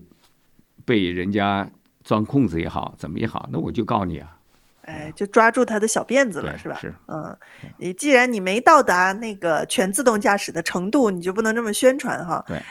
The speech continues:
Speaker 2: 所以咱们就接下来看吧，这个
Speaker 1: 对。
Speaker 2: 官司怎么打，是吧？
Speaker 1: 对。
Speaker 2: 呃，到底是谁能低，低头？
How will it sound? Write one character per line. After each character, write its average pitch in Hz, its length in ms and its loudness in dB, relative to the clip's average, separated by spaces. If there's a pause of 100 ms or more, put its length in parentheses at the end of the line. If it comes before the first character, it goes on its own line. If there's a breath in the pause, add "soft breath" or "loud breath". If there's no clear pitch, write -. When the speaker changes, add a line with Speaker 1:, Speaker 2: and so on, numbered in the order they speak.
Speaker 2:
所 - 180 -2
以 254 120 4
咱 202 160 2
们 240 80 -4
就 277 100 2
接 277 160 0
下 285 140 4
来 254 100 4
看 285 260 0
吧， 226 200 4
这 233 180 -2
个 220 80 0
Speaker 1:
对。 214 220 4
Speaker 2:
官 262 180 2
司 262 160 -10
怎 196 140 -4
么 175 100 -4
打， 165 420 -2
是 - 120 -10
吧？ 180 180 4 (300 loud breath)
Speaker 1:
对。 190 80 0
Speaker 2:
呃， 185 180 0 (400)
到 254 160 4
底 202 120 -4
是 220 100 -6
谁 214 200 2
能 247 180 0
低， 254 320 -8
低 294 120 0
头？ 196 380 2